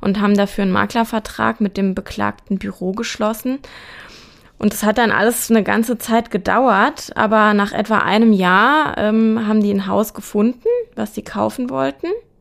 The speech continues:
Und, ähm, ja, das wollten sie reservieren für einen Monat,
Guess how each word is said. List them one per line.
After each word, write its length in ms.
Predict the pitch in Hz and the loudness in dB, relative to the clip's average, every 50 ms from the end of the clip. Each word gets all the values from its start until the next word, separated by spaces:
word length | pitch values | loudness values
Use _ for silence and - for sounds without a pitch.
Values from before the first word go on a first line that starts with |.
| - - - - - - - - - - - - - - | -20 -20 -20 -20 -20 -20 -20 -20 -20 -20 -20 -20 -20 -6
Und, 460 | - - 220 240 247 240 240 - 240 | 0 2 4 4 4 2 2 0 0
ähm, 420 | 233 233 233 233 233 233 233 226 233 | 2 2 4 4 4 2 2 2 2
ja, 360 | 294 302 247 185 175 185 - - - - | 2 2 2 2 0 -2 -6 -12 -6 -2
das 180 | - 214 - 214 | -2 0 2 2
wollten 240 | 240 285 277 262 | 2 2 4 4
sie 80 | 220 233 | 4 4
reservieren 760 | 240 226 226 196 214 208 190 214 262 254 202 214 254 311 320 | 4 4 4 4 4 2 4 4 4 4 4 4 2 -2 -4
für 160 | - - - | -6 -6 -2
einen 220 | - - 208 208 208 | 0 0 2 2 2
Monat, 540 | 208 214 240 247 208 196 208 247 - - | 2 4 2 2 2 2 0 0 -2 -6